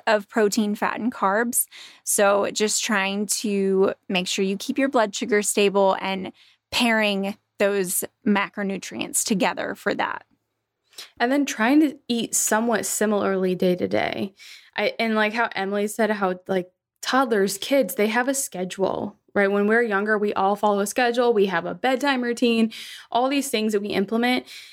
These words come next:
Speaker 2: and we do it because we know that it's healthy for kids, but it's healthy for adults too.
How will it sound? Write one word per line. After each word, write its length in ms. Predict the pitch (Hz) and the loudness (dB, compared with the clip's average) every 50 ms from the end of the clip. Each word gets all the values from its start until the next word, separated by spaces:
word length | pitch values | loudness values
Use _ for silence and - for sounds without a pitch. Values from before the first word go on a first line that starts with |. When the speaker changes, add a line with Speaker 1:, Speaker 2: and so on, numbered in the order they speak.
| - - | -8 -4
Speaker 2:
and 280 | - 214 208 202 196 | -2 -2 0 -2 -2
we 120 | 190 214 202 | -2 -4 -2
do 160 | 180 233 254 | 2 2 2
it 140 | 254 220 190 | 2 2 0
because 300 | 254 220 - 220 196 190 | -4 -4 -2 -2 -2 0
we 100 | 202 208 | 0 0
know 200 | 208 196 196 208 | 2 2 2 2
that 120 | 202 202 | 2 2
it's 160 | 190 180 185 - | 0 0 0 2
healthy 280 | 202 196 196 202 202 | 0 0 0 -2 -4
for 160 | 190 - 185 | -2 -2 -4
kids, 320 | 180 - 285 330 339 269 220 | -2 0 2 2 2 2 2
but 140 | 220 226 233 | 0 2 2
it's 140 | 220 - | 2 0
healthy 280 | - 233 254 262 330 311 | 0 0 0 2 2 0
for 200 | 285 - 247 214 | 0 2 0 0
adults 440 | 202 180 208 220 214 214 - - - | 2 2 0 0 0 0 -2 -6 -8
too. 440 | - - 214 226 208 - - 220 | -2 2 2 2 2 2 0 -2